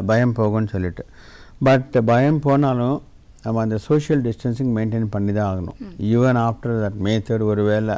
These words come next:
Speaker 1: நம்ம அந்த லாக்டவுன், அஹ், எடுக்கிற சிச்சுவேஷன் வந்தா கூட
Speaker 2: ஓகே.
Speaker 1: நம்ம வந்து actually we should maintain that social distancing, isolation.
Speaker 2: ம்.
Speaker 1: Actually என்னை கேட்டா வந்து இந்த,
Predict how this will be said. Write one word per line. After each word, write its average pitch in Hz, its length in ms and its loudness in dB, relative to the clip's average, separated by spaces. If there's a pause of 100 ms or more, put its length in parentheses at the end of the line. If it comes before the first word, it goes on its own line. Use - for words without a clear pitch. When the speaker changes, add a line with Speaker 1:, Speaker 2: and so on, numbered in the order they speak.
Speaker 1:
நம்ம 98 280 -2
அந்த 90 220 -4 (720)
லாக்டவுன், 104 600 2
அஹ், 87 320 -4
எடுக்கிற 104 300 -4
சிச்சுவேஷன் 107 480 -4
வந்தா 98 220 -2
கூட 98 260 -6
Speaker 2:
ஓகே. 240 260 -8
Speaker 1:
நம்ம 101 160 0
வந்து 110 300 0
actually 113 480 -2
we 123 180 2
should 147 260 -2
maintain 113 400 2
that 107 180 -2
social 107 400 -2
distancing, 98 600 -4 (580)
isolation. 98 580 -2 (180)
Speaker 2:
ம். 208 160 -10 (100)
Speaker 1:
Actually 202 260 4
என்னை 175 180 4
கேட்டா 185 260 4
வந்து 175 280 4
இந்த, 139 200 6